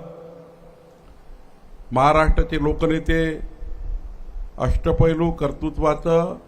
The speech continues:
आणि नेतृत्वाचं प्रतीक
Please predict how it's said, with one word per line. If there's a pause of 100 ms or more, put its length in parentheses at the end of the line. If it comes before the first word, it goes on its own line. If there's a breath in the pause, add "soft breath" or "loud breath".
(540)
आणि (320)
नेतृत्वाचं
प्रतीक